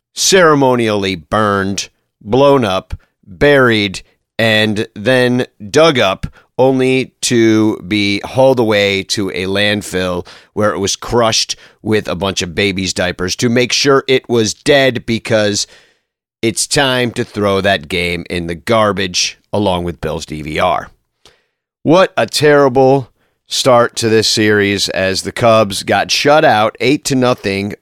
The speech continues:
by the best team in baseball, or at least in the National League, uh, the Atlanta Braves. They just kicked our butts. It was not close. Um,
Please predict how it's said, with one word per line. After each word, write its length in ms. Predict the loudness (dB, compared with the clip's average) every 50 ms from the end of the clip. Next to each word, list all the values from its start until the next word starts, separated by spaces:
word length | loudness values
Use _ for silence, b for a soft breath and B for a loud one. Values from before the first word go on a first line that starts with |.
| -18 -20 -18 _ -4
by 600 | -2 0 2 2 2 0 0 0 -2 -4 -4 -6 -10
the 160 | -8 -8 -6
best 360 | -2 2 2 2 2 0 -2
team 220 | -2 0 0 2 2
in 120 | 0 2
baseball, 720 | 2 0 0 0 -2 -2 -2 -2 0 0 0 0 -2 -4 B B B B B B B B B B
or 160 | -2 0 0
at 80 | 0 0
least 280 | 2 0 2 2 2
in 120 | 0 0 0
the 80 | 0
National 500 | 0 0 0 0 0 -2 -4 -6 -6 -4
League, 500 | 0 2 2 2 2 2 0 -2 -6 -14 _ -6
uh, 360 | -4 -2 -2 -2 -2 -4 -6 -8 _ _ _ _ _ _ _ _ _ _ _ _ _ _ _ _
the 200 | -4 -4 -2 -2
Atlanta 340 | -4 -4 -6 -6 -8 -8
Braves. 420 | -8 -6 -6 -6 -6 -6 -8 -8 -10 -10 -14
They 460 | -8 -2 2 4 4 4 4 4 2
just 280 | 2 0 0 0 -2 -2
kicked 260 | -4 -4 -4 -2 -2
our 100 | -2 -2
butts. 380 | -2 -2 -2 -2 -2 -4 -6
It 100 | -6 -6
was 340 | -6 -2 -2 0 0 0 -2
not 220 | -2 -2 -2 -2 -4
close. 640 | -6 -4 -4 -2 -2 -2 -2 -4 -4 -6 -6 -8 B B B B B B B B B B
Um, 300 | -6 -4 -4 -4 -4 -6